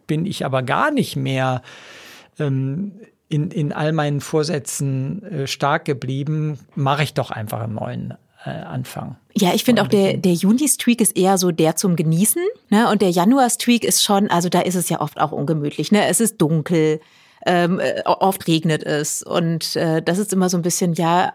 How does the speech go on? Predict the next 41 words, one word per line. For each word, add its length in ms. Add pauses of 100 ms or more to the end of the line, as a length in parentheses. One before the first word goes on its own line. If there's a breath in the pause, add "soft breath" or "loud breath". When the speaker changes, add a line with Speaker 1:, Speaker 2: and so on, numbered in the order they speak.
Speaker 2:
äh, 220
ach 140
ja, 140
jetzt 140
muss 180
ich 260
wirklich 300
noch 240
raus. 360 (260 loud breath)
Aber 160
im 140
Juni 420
ist 120
es 200
eigentlich 560
immer 380 (520 soft breath)
schön, 640
ne? 280
Irgendwie 320
entweder 400 (800)
ist 300
es 140
morgens 480
irgendwie 720
noch 420
kühl, 440
man 180
genießt 380
das, 260
oder 280
abends 320
ist 80
es 100
noch 100
lange 220
hell 300
und 140
man 120
läuft 260
eine 80
Runde. 340